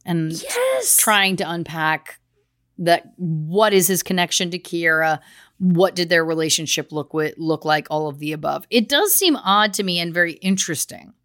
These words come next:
Speaker 1: that there was that apparent, um, A T M footage of her giving him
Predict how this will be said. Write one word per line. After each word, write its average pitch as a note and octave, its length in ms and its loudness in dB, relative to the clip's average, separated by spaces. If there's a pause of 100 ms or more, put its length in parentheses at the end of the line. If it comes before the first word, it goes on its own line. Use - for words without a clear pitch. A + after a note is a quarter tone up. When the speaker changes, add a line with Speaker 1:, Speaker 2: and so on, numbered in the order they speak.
(680)
Speaker 1:
that E3+ 200 -2
there F3 120 -2
was E3 160 -6
that E3 120 4
apparent, E3+ 600 -2 (720)
um, E3+ 320 2
A G#3 140 4
T A#3 260 0
M A#3+ 160 4
footage - 760 -4 (320)
of F3+ 180 2
her F#3 280 0
giving F3 380 0
him F3+ 400 -6